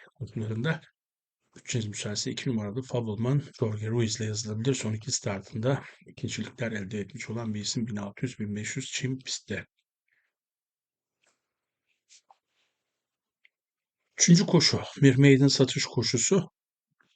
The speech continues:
Üç yukarı dişi İngilizlere mahsus bin iki yüz kumda start alacak. On iki bin beş yüzlük bir maiden satış koşusu. Yirmi beş bin dolar toplam ikramiyesi var. Burada da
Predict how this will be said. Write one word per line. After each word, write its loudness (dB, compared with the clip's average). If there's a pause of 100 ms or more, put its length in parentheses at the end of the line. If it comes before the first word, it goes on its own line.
(220)
Üç -6
yukarı -2
dişi 0
İngilizlere -2
mahsus -6 (140)
bin -2
iki -6
yüz -6
kumda -4
start -6 (140)
alacak. -4 (840)
On 2
iki -2
bin 0
beş 2
yüzlük -6
bir -4
maiden -2
satış -4
koşusu. -2 (420)
Yirmi 2
beş -2
bin -2
dolar -10
toplam -8
ikramiyesi -2
var. -2 (1040)
Burada 0
da 6